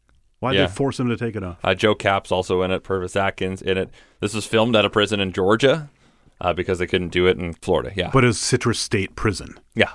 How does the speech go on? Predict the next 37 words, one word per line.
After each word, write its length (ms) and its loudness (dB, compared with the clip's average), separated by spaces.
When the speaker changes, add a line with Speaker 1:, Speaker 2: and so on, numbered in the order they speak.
Speaker 1:
Which 100 -8
Speaker 2:
Pal- 100 6
Speaker 1:
s-, 200 -4
which 220 -2
sounds 260 0
like 160 2
it 140 0
Speaker 2:
supposed 160 4
Speaker 1:
should 60 -6
Speaker 2:
to 20 -
be, 60 6
Speaker 1:
be 40 4
Speaker 2:
like, 160 2
Palm 260 2
Speaker 1:
California. 220 2
Speaker 2:
Beach, 380 -8
but 240 0
yeah, 200 -2
it 60 0
was 100 -2
actually 280 0
shot 300 0
in 160 -12
Georgia. 400 -2
Uh, 100 -4
one 320 2
other 240 4
thing, 260 0
they 360 2
let 240 -2
the 160 0
prisoners 520 0
actually 340 2
play 200 2
the 100 -4
state 260 -2
troopers 640 -4